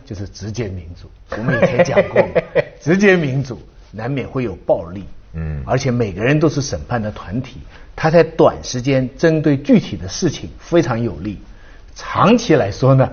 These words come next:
Speaker 1: 目前来说，整个世界还是间接民主比较稳定，就是说。
Speaker 2: 对，但是呢，我还是得说，台湾人挺老实的，所以台湾人弄点这个事儿啊，你发现没有？没有出大的乱子，因为人跟人之间呢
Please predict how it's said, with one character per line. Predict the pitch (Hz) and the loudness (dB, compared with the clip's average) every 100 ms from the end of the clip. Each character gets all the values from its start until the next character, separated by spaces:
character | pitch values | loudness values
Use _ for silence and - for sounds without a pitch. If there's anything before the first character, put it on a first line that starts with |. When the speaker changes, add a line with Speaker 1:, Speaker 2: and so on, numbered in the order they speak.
| - | -4
Speaker 1:
目 | 165 | -2
前 | 123 110 | -2 -4
来 | 95 92 | -6 -8
说， | 101 101 - - - - - | -8 -10 -12 -20 -20 -20 -4
整 | 123 101 | -2 -2
个 | 90 | -4
世 | 95 131 | -6 -4
界 | 110 101 | -4 -6
还 | 92 | -6
是 | 92 | -10
间 | 92 - 151 98 | -2 2 4 2
接 | 107 | -6
民 | 101 92 95 | -6 -8 -10
主 | 95 - - | -12 -16 -12
比 | |
较 | 90 95 | -8 -6
稳 | 90 71 - | -8 -12 -14
定， | - - - - | -16 -16 -20 -20
就 | - | -20
是 | - | -18
说。 | 101 - | -16 0
Speaker 2:
对， | 117 78 - - | 2 2 -4 2
但 | 160 | 2
是 | 135 120 | 2 0
呢， | 98 87 - - | 0 -2 -8 -2
我 | 92 | 2
还 | 92 98 | 2 2
是 | 127 | -2
得 | 143 78 | -2 -4
说， | - 80 - - - - | -2 -2 -2 -12 -20 -8
台 | - 113 | 0 2
湾 | 160 123 | 2 2
人 | 85 85 | 0 -4
挺 | - 110 | -2 0
老 | 73 - | 0 -4
实 | - | -10
的， | 65 - - - - - | -10 -12 -16 -20 -20 -4
所 | - | 2
以 | 147 | 2
台 | 147 127 | 4 4
湾 | 180 185 | 4 4
人 | 110 | 0
弄 | 131 107 | -4 -2
点 | 76 | -2
这 | 78 | -2
个 | 98 | -4
事 | 85 | 0
儿 | 107 76 | 2 2
啊， | 64 | -2
你 | 80 | -8
发 | 92 117 | -4 -2
现 | |
没 | 98 | -2
有？ | 82 71 - - | -2 -4 -10 -8
没 | 98 135 | 0 2
有 | 190 | 2
出 | - - | -2 -6
大 | 147 - 202 - | -4 -2 -2 -6
的 | 78 | -10
乱 | 82 71 | -8 -8
子， | 64 - - _ - - | -10 -20 -20 _ -20 -8
因 | 170 196 | -2 0
为 | 208 | 0
人 | 170 135 185 | 0 0 2
跟 | 190 | 2
人 | 120 175 | 2 0
之 | 131 | 0
间 | 127 104 | 2 2
呢 | 80 | 0